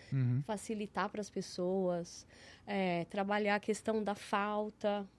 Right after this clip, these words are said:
Speaker 2: né? As pessoas, às vezes, é, precisa monitorar o índice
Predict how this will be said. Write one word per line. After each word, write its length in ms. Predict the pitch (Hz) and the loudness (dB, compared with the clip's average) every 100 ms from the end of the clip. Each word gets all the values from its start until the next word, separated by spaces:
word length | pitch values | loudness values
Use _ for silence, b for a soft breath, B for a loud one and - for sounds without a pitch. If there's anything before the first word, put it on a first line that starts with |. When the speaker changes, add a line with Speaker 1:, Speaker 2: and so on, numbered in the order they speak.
| - | -8
Speaker 2:
né? 220 | 180 226 | -4 -2
As 160 | 202 - | -2 -4
pessoas, 500 | 190 - 190 190 196 | -10 -8 -4 -4 -4
às 140 | 190 | -6
vezes, 520 | 190 190 190 185 - - | -2 -4 -4 -8 -12 -10
é, 760 | 175 175 165 165 - - - - - - - - | -4 -4 -4 -8 -10 -10 -12 -16 -18 -18 -20 -12
precisa 200 | - 214 | -2 2
monitorar 720 | 220 220 - 233 208 214 214 | 2 2 4 4 4 2 0
o 80 | 208 | 0
índice 480 | 214 202 - 196 | -2 -4 -6 -6